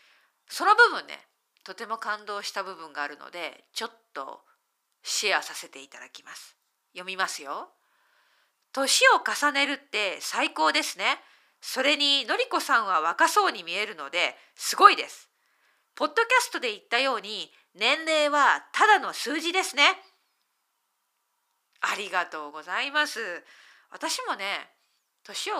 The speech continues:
重ねるって、実は悪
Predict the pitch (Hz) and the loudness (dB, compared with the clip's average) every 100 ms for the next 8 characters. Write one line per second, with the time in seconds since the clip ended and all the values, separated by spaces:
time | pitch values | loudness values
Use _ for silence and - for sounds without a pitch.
0 | - - 202 214 226 240 233 - 156 143 | -8 -10 -10 -10 -12 -14 -16 -12 -10 -10
1 | - _ _ - - 453 392 190 - _ | -16 _ _ -18 -8 -2 0 0 -4 _
2 | _ _ _ _ _ 226 254 | _ _ _ _ _ -2 0